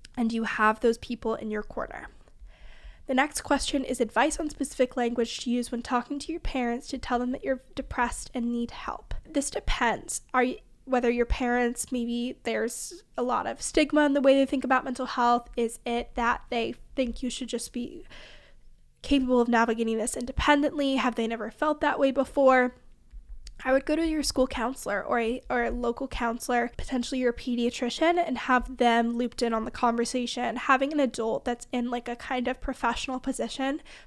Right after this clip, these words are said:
to also provide resources and say, "Hey, I think this could be helpful," can be really powerful to convince a parent. And I would also, another tip here is to make an appointment. Prepare your parent. Like, "Hey, I wanna talk to you about something really important. When would work for you?"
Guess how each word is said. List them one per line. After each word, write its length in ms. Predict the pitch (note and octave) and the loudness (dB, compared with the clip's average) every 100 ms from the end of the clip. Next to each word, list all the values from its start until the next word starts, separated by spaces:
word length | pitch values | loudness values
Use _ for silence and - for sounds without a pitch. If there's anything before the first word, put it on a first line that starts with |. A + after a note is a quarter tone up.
| - | -8
to 140 | - - - | -8 -8 0
also 440 | A#3+ A#3+ - C4 | 2 2 4 4
provide 400 | C4 C4+ C4 C4 | 4 4 4 4
resources 600 | C4 C4 C#4 C4+ - C#4+ | 2 0 0 0 0 -4
and 160 | C4+ A#3+ | -4 -2
say, 160 | - A#3 | -2 -2
"Hey, 280 | - B3 | 0 2
I 100 | B3 | 0
think 200 | B3 B3 | -2 -6
this 160 | - - | -6 -4
could 140 | B3+ | -6
be 100 | A#3 | -6
helpful," 540 | A#3+ A3+ - C4 C4+ D4+ - - - | -4 -4 -2 0 0 0 -6 -6 -2
can 140 | C#4+ | 0
be 140 | B3+ B3+ | 2 0
really 280 | A#3+ B3 B3 | 0 -2 0
powerful 640 | - - D#2+ - - - | -4 -4 -6 -8 -10 -8
to 160 | - C4+ | -8 -6
convince 400 | - A#3+ B3 - | -4 -4 -6 -8
a 60 | - | -4
parent. 540 | - - C4+ D4+ - - - - - C4+ | -2 -2 -2 -4 -6 -12 -16 -20 6 8
And 400 | C4 B3+ A#3+ - | 10 8 4 2
I 120 | B3 | 4
would 160 | B3 B3 - | 4 2 4
also, 380 | C4+ - C#4 | 4 6 6
another 280 | B3+ A#3+ B3 | 6 2 0
tip 300 | A#3 - A#3+ | -2 -4 -4
here 220 | - B3 | 0 0
is 100 | A#3+ - | 0 -4
to 120 | A#3+ | -4
make 180 | A#3+ B3 | -4 -6
an 60 | |
appointment. 580 | B3 - - - B3 - | -8 -10 -12 -14 -18 -8
Prepare 420 | - B3+ - B3 | -6 -4 0 2
your 140 | B3 B3+ | 2 -2
parent. 340 | B3 - - | -2 -4 -6
Like, 140 | C#4+ | -10
"Hey, 220 | - D#4 D4 | 0 4 6
I 60 | |
wanna 200 | C#4+ C#4 | 4 2
talk 240 | - C4 C4+ | -2 -2 -2
to 120 | C#4+ | -6
you 60 | C4+ | 0
about 220 | B3 - | -2 -2
something 260 | B3+ B3 | -6 -4
really 200 | B3 B3+ | -2 -2
important. 560 | A#3+ - - - B3 B3+ | -2 -4 -6 -4 -6 -6
When 300 | B3+ A#3+ A#3+ | -2 0 2
would 160 | A#3+ B3 | 2 0
work 200 | - - | -8 -8
for 140 | - | -10
you?" 380 | C4+ - - | -8 -8 -10